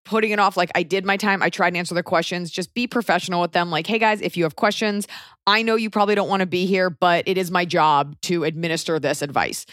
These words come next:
And you kind of, I don't think you need to be any more involved in it than that. And it is that thing where, like, sometimes teachers, teachers, first of all, are underpaid and mistreated, but not all teachers are good teachers.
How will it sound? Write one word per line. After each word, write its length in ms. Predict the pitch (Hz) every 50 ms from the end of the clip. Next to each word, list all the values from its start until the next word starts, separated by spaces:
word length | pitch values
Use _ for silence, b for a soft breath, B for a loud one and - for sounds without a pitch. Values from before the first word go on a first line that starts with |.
| B B B B B B
And 140 | 214 220 214
you 80 | 214
kind 260 | 202 - 220 220 233
of, 120 | 277 294 294 - - _ _ _ _ _ _ -
I 200 | - - - 208
don't 160 | 214 226 226
think 180 | 220 247 233 202
you 120 | 233 214
need 180 | 202 208 202 175
to 60 | 202
be 180 | 170 185 185 175
any 160 | 175 180 185
more 400 | 175 170 170 170 160 156 151 - -
involved 420 | - 180 170 143 170 156 - 165 151
in 100 | 160 156
it 120 | - -
than 200 | 135 156 143 131
that. 300 | 131 120 90 - - - b b b b b b _ _ _ _ _ _ _ _ -
And 400 | 180 185 175 175 175 170 165 175
it 100 | 180 196
is 120 | 196 196 175
that 140 | 190 - -
thing 220 | 196 190 180 175
where, 100 | 170 175
like, 340 | 165 160 156 151 139 - - _ _ _ _ _ _ _
sometimes 380 | - 208 190 190 202 190 190 -
teachers, 640 | - 180 160 - 180 180 170 160 147 - - - _ _ _ _ _ _ _ _ _ _ _ _ _ _ _ _
teachers, 300 | - 254 226 - 262 208 -
first 200 | - 202 185 -
of 60 | 170
all, 100 | 156 147
are 100 | 147 -
underpaid 540 | 151 147 143 147 135 - - 78 71 71 - b b b b b _ _ -
and 240 | 156 151 147 147 156
mistreated, 540 | 160 147 - - - 151 127 110 98 101 -
but 220 | - 165 - - _ _ _
not 220 | 165 180 185 220 226
all 100 | 226 233
teachers 340 | - 233 233 196 202 196 180
are 60 | 180
good 300 | 160 131 156 165 160 131
teachers. 520 | - 147 135 139 - - 67 - 180 -